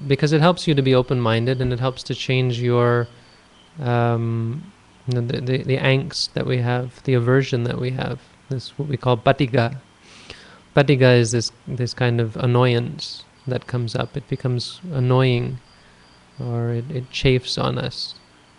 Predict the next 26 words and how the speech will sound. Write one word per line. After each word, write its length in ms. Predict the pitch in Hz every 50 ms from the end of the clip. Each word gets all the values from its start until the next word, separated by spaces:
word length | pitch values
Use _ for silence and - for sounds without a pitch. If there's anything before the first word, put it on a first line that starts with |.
| _ _ _ _ - - -
uh, 160 | 123 117 113
to 120 | 104 131 120
have 200 | 120 120 - -
to 60 | 110
put 180 | - - 127 113
up 160 | 127 - -
with 160 | 131 - - _
people. 380 | - 147 - - 147 - 147 135 127 - _ _ _ _ _ - - - - - - -
But 160 | 143 131 -
clearly, 560 | - - 180 190 208 190 156 139 135 139 - -
these 360 | 185 151 139 139 160 175 170
sort 240 | - - 160 147 135
of 100 | 127 -
people 340 | - 180 175 - 135 120 110
have 420 | 113 120 123 127 123 120 - -
some 380 | - - - 131 127 123 120 120
problem 480 | - - 170 180 147 131 123 127 127
inside. 640 | 131 131 127 123 - - 131 131 131 143 147 143 143
They 160 | 139 135 127
have 300 | 120 127 135 139 123 -
some 380 | - - 143 127 123 123 120 - - - - - - - _ _ _ _ _ _
very, 260 | 131 117 139 147 151
very, 260 | 143 131 135 131 127 123
very 300 | 117 123 127 127 127 120
strong 520 | - - - - 127 120 117 117 117 113
clinging. 600 | - - - 151 143 135 123 120 - 120 139 131